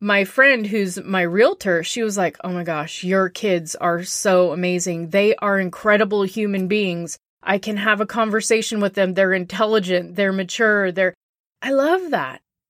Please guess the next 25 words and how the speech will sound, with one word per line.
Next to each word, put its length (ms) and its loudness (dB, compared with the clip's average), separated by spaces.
And 160 0
I 120 4
am 280 0
going 520 0
to 180 -2
write 420 0
down 380 2
how 240 0
grateful 500 0
I 120 2
am 200 0
for 160 -8
that. 220 -4
These 460 0
are 220 2
things 500 2
you 160 0
need 400 2
to 80 -6
focus 540 -2
on 200 0
because 640 0
it 240 0
makes 520 2
the 500 -2